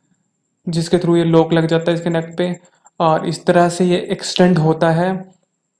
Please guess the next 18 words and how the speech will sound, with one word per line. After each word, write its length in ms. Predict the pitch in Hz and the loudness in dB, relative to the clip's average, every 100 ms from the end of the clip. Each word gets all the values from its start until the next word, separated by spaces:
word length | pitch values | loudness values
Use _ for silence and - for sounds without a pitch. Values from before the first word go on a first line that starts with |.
| _ _ _ - | _ _ _ -2
देखिए, 520 | 165 160 170 170 170 - 185 | -2 0 -2 -2 -6 -8 -6
इससे 360 | 165 - 180 | -6 -4 -2
घुमाइए 480 | 170 160 156 156 170 | 0 0 0 0 0
और 180 | 170 160 | 0 0
ये 180 | 160 165 | -2 -4
इतना 320 | 165 165 165 | -4 -4 -4
extend 400 | 165 - 170 160 | -4 -4 -2 0
हो 140 | 151 156 | 0 0
जाता 220 | 156 160 | 0 0
है 300 | 160 180 170 _ _ _ _ _ _ _ _ _ _ _ _ _ _ _ _ _ _ _ | -2 -4 -8 _ _ _ _ _ _ _ _ _ _ _ _ _ _ _ _ _ _ _
और 160 | 165 165 | 0 2
ये 220 | 170 175 | 2 0
सबसे 300 | 170 175 175 | -2 -2 -2
maximum 460 | 160 160 175 170 160 | -2 -2 -2 0 2
height 220 | 165 170 | 2 0
है। 160 | 175 170 | 0 0
और 100 | 165 | -2
इसी 840 | 165 - - - 190 185 190 196 | -4 -10 -10 -2 2 2 0 -6